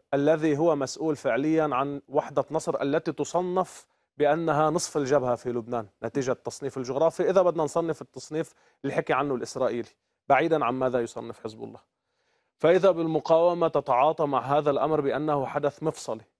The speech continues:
أولًا على صعيد الأنساق والردود وأشكال الردود، ثانيًا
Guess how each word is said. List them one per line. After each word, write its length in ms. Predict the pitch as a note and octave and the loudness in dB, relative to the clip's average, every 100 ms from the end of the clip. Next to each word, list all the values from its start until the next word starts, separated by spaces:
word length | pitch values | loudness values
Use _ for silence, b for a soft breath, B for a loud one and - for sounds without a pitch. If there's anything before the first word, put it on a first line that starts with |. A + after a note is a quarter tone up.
| _ - | _ 0
أولًا 400 | E3 D#3 B2 G#2+ - _ _ _ _ _ | 2 4 0 -2 -8 _ _ _ _ _
على 240 | A2+ D3 C#3+ | 0 2 2
صعيد 720 | - C3 C#3 D#3 E3+ D3+ C3+ _ _ - | 2 2 4 4 2 -2 -12 _ _ 0
الأنساق 640 | C#3+ C#3+ C3+ D3+ D#3 D#3 | 2 2 2 2 2 2
والردود 680 | C#3+ C#3 C#3+ C3+ D#3 E3 C#3+ | 0 2 2 2 2 2 -2
وأشكال 560 | C3+ C#3 - - E3+ E3+ | -2 -2 -2 2 4 4
الردود، 440 | D#3 D3+ D3+ C3+ A2+ _ _ _ _ _ _ _ | 2 2 0 -2 -4 _ _ _ _ _ _ _
ثانيًا 460 | E3 E3 C#3 A#2 | 4 4 -4 -10